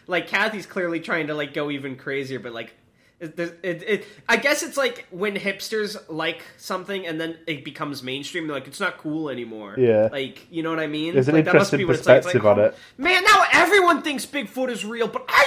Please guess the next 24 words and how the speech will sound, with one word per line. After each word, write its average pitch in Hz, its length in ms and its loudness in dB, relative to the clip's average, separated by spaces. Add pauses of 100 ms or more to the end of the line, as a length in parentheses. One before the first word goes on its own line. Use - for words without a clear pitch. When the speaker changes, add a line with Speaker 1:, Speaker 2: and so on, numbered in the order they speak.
Speaker 1:
did 523 220 6
first!" 381 760 -2
And 175 80 -6
everyone's 175 220 -6
like, 175 100 -6
"No 190 120 -8
one 233 160 -2
cares. 208 500 -2
We're 175 100 -4
all 190 100 -2
gonna 202 200 -6
die 170 460 -4
to 127 260 -12
aliens." 143 720 -10 (220)
Speaker 2:
<laughs> 240 500 -6
Speaker 1:
That 208 1000 -8
must 160 320 -4
suck, 131 400 -6
dude. 113 400 -10 (1500)
Speaker 2:
I - 80 -18
Speaker 1:
That 113 60 -2
Speaker 2:
like 110 180 4
Speaker 1:
must - 220 -16
suck. - 460 -20